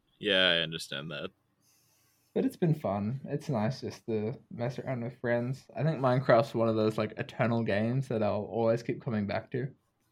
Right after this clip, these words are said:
Speaker 1: Yeah, yeah. I, I'm actually, al-, I've also been playing Minecraft recently. Yeah, I've been
Speaker 2: Oh,
Speaker 1: play-
Speaker 2: really?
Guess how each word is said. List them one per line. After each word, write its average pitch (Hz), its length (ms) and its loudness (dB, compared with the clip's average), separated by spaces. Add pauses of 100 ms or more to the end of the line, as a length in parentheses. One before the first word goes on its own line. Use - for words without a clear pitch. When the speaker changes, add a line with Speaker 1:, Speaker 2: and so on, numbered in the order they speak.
(160)
Speaker 1:
Yeah, 95 300 2 (160)
yeah. 123 160 -16 (460)
I, 127 140 2 (280)
I'm 165 160 6
actually, 139 320 4
al-, 113 240 2
I've 120 160 2
also 120 320 0
been 95 240 -4
playing 95 300 0
Minecraft 90 560 -2
recently. 90 480 -6 (880)
Yeah, 98 220 2
I've 98 80 0
been 107 200 0
Speaker 2:
Oh, 143 80 2
Speaker 1:
play- 151 160 6
Speaker 2:
really? 143 460 4